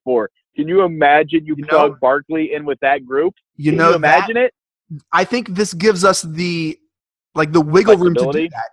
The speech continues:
Speaker 2: Yes, and all of
Speaker 1: Yeah.
Speaker 2: a sudden, teams who didn't think that were gonna happen, like Indianapolis, they're like, "Oh, the Browns aren't gonna draft Barkley at one. We, we'll be up." Like, now, all of a sudden, way more conversations open up about trading that pick,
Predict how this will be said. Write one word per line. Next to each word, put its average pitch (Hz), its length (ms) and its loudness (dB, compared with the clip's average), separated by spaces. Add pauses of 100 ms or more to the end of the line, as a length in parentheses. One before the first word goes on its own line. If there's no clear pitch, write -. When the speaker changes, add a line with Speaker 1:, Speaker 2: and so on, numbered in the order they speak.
Speaker 2:
Yes, 208 480 0
and 180 140 0
all 196 140 2
of - 20 0
Speaker 1:
Yeah. - 60 -6
Speaker 2:
a - 40 -8
sudden, 196 400 0
teams 220 340 -4
who 208 60 -6
didn't 196 220 0
think 220 160 -6
that 208 100 -2
were 180 60 2
gonna 180 160 2
happen, 196 180 0
like 147 160 -4
Indianapolis, 160 840 -2 (460)
they're 170 100 -4
like, 151 200 0
"Oh, 180 180 6
the 156 80 -4
Browns 165 300 2
aren't 131 80 -6
gonna 127 160 -2
draft 120 200 -2
Barkley 123 280 -4
at 127 80 -10
one. 139 180 -2
We, 180 140 0
we'll 165 100 -4
be 147 160 -2
up." 135 100 -4 (360)
Like, 143 120 -4
now, 185 320 2
all 170 140 2
of 165 80 2
a 165 40 -2
sudden, 156 440 0 (280)
way 190 460 2
more 190 220 0
conversations 165 760 0
open 147 240 -2
up 143 100 0
about 131 400 0
trading 139 220 -2
that 123 160 -8
pick, 131 180 -4